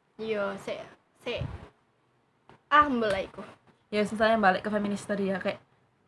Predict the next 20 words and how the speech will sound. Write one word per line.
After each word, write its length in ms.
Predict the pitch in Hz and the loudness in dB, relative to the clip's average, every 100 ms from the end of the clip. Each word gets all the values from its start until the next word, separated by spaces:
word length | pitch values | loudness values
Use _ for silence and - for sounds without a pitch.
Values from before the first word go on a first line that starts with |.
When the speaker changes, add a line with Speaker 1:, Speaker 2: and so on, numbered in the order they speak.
| _ | _
Speaker 2:
gender 320 | - 214 208 196 | 2 6 6 6
roles. 480 | 202 202 185 - | 4 4 2 -2
Berarti 200 | - 208 240 | -4 0 2
kon 180 | 277 254 | 2 2
nggak 160 | 220 | 0
setuju 380 | - 240 - 208 | 0 -4 0 0
dengan 240 | 190 190 | 0 -2
itu. 160 | 190 190 | -4 -4
Misalnya, 480 | 185 196 214 202 196 - _ _ _ 254 | -6 -6 -4 -4 -6 -14 _ _ _ -8
wedok 320 | 254 240 233 | -2 -2 0
iku 20 | 311 | 2
ya, 160 | 208 190 185 | 2 0 -2
berarti 240 | 196 254 | -2 -2
sing 240 | 277 247 240 | -2 -2 2
ngerawat-ngerawat, 1200 | 233 226 226 226 220 214 220 226 220 220 220 208 | 4 6 4 2 2 2 4 4 4 2 0 0
kayak 160 | 202 | -2
misalnya 240 | 208 208 202 | -2 -2 -4
nak 80 | |
oma, 800 | - 220 214 214 214 208 208 214 214 - - - - | -2 -2 0 0 -2 -2 -4 -6 -8 -16 -20 -16 -4
masak. 1080 | 208 196 220 - - 233 214 214 214 214 | 0 0 -2 -6 -2 0 0 0 -2 -2